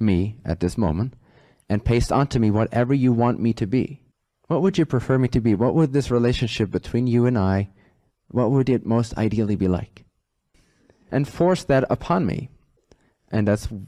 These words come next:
the words I need to use because we've assumed that we're victims.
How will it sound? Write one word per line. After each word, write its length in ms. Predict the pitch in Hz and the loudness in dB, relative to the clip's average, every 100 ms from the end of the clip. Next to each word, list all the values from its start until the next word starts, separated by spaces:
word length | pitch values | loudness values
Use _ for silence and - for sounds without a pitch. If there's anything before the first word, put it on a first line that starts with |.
| - - - - | -20 -20 -16 -4
the 200 | 101 101 | 0 2
words 340 | 95 104 - | 2 2 0
I 120 | - | 0
need 200 | 104 104 | 2 2
to 80 | - | 0
use 360 | 95 139 139 - | 0 0 0 -2
because 640 | 110 - - 156 147 - - - | -6 -2 0 2 0 -4 -16 -2
we've 180 | 117 110 | 0 0
assumed 400 | 110 - 104 104 | -2 0 0 0
that 160 | 101 | 0
we're 120 | 107 | 0
victims. 560 | 113 151 - 80 67 - | 0 -2 -2 -4 -6 -14